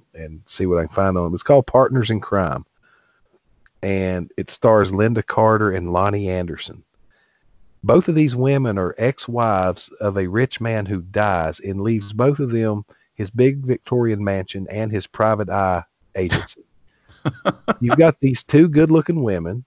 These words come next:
Speaker 1: in the eighties, in nineteen eighty-four, when they're both kind of at the height of their power. You got an interesting hook. They're first-time private detectives. It's got a little comedy in it. I just don't know why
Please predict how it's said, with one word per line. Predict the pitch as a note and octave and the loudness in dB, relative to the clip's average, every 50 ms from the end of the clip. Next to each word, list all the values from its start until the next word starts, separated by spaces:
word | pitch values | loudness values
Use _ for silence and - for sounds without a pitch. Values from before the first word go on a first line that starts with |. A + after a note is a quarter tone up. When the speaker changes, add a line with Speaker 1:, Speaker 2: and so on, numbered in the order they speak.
| _ - | _ -10
Speaker 1:
in | G#2 G#2 A2+ | -6 -4 -2
the | C3+ C#3 A2 | -2 0 0
eighties, | C3+ B2+ A#2+ A2 G2+ G#2 G#2 A2+ A#2 - - - | 0 0 0 0 0 -2 -4 -6 -8 -12 -14 -12
in | F#2+ G2 | -8 -6
nineteen | G2 G#2 A2 G2+ - A#2 A2+ | -4 -4 -4 -4 -4 -4 -2
eighty-four, | A2 A#2 B2 B2+ - - G#2 G2 G2 F#2 | -2 -2 -2 -4 -4 -2 -2 0 0 0
when | F2+ G2 F#2+ F#2+ | -2 -4 -4 -4
they're | F#2+ F#2 | -4 -4
both | F#2 G2 G#2 A2 A2+ - | 0 0 0 0 0 -4
kind | - - A2 A2 A2 | -4 -4 -4 -2 -2
of | A2 | -4
at | A2+ - | -4 -4
the | - F2+ | -2 -2
height | F2+ F#2+ G#2 A2 | 0 0 0 -2
of | G#2+ G2 | -2 -6
their | F#2+ - | -8 -8
power. | - - A#2 G#2 E2+ E2 D#2 D#2+ G#2+ - _ _ _ _ _ _ _ _ _ _ _ | -6 -4 -2 -2 -2 -2 -2 -4 -8 -10 _ _ _ _ _ _ _ _ _ _ _
You | - G#2+ A2 | -6 0 2
got | A#2 G#2+ G2 | 2 2 2
an | F#2+ G2+ | 2 0
interesting | A2 A#2 B2 B2+ C3+ C#3 - - D3 C3+ A2 | 0 0 2 2 2 2 0 0 -2 0 2
hook. | A2+ A#2 G#2+ G#2 A#2 - _ _ _ _ - | 4 4 4 4 2 0 _ _ _ _ -10
They're | F#2+ F#2 | -8 -6
first-time | - - A2+ A#2 A2 - - C#3 A2+ A#2 A2 | -2 0 0 0 0 -2 -2 0 0 0 0
private | - - A2 A2 A2 A2 A2 | 0 0 0 0 0 0 -4
detectives. | A#2 - - A2 F#2+ F2+ - - G2 G2+ A2 | -8 -4 -2 -2 -2 -2 -2 -8 -10 -10 -10
It's | G#2 - | -8 -4
got | - A2 G#2+ G#2 | -2 -2 -2 0
a | |
little | G2+ G#2+ A2+ A2 | -2 -2 -4 -4
comedy | - - - G2 G2 F#2+ F#2 F2 F2 E2 E2 | -4 -2 -2 0 0 0 0 -2 -4 -4 -6
in | D#2 D2+ F2+ | -6 -8 -10
it. | G2 - _ _ _ _ _ _ _ _ _ _ | -10 -14 _ _ _ _ _ _ _ _ _ _
I | - A2 B2+ | 0 0 0
just | C3+ C3 - | 0 0 0
don't | D#3+ D#3 D#3+ E3+ | 2 2 4 4
know | E3 D#3 | 2 2
why | C3 A#2+ C3 C3 C#3 C#3 C3+ B2+ | 2 2 2 2 2 2 2 0